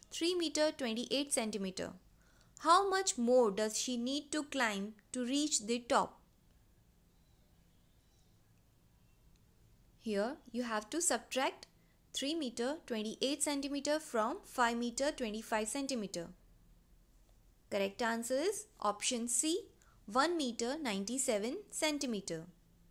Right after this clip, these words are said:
Question seven. The given clock shown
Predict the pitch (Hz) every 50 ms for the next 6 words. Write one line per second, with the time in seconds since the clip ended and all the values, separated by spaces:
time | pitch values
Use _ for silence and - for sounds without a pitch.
0 | - - - - - - - _ - - - - - - - 302 330 330 - 392
1 | 403 415 415 - - 277 240 202 185 185 170 165 175 - - _ _ _ _ -
2 | - - - - 208 226 202 233 277 285 320 359 392 381 381 330 294 254 254 262
3 | 262 - - - 285 254 208 190 190 190 196